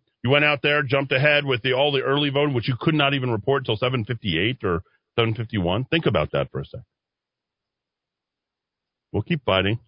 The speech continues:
We won't stop fighting. It's the way it is. Eddie, thank you for fighting for the good fight. We all believe color did not get fifty-six percent. Why are we all asking for an audit? Oh, yeah. Because, yeah, audit? What, y-,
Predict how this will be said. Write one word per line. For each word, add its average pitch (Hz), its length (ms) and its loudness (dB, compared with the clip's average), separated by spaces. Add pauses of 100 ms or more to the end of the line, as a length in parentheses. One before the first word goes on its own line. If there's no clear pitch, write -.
(140)
We 101 80 2
won't 113 240 2
stop 90 260 -4
fighting. 71 240 -12
It's - 920 -20
the 82 60 -6
way 95 160 2
it 92 80 0
is. 78 220 -4 (380)
Eddie, 165 220 2
thank 202 200 0
you 175 80 0
for 151 100 0
fighting 170 300 2
for 151 100 -4
the 135 120 0
good 143 260 0
fight. 131 280 2 (200)
We 127 120 0
all 135 120 4
believe 123 240 0
color 117 180 0
did 113 140 0
not 107 160 0
get 110 140 -2
fifty-six 104 560 -6 (340)
percent. 120 340 0
Why 131 160 2
are 135 60 2
we 131 80 2
all 123 140 2
asking 123 260 -2
for 123 100 0
an 123 80 0
audit? 135 380 0 (180)
Oh, 107 120 0
yeah. 85 180 2 (200)
Because, 113 200 -4 (380)
yeah, 127 100 0
audit? 160 500 0 (720)
What, 131 220 0
y-, 139 140 -2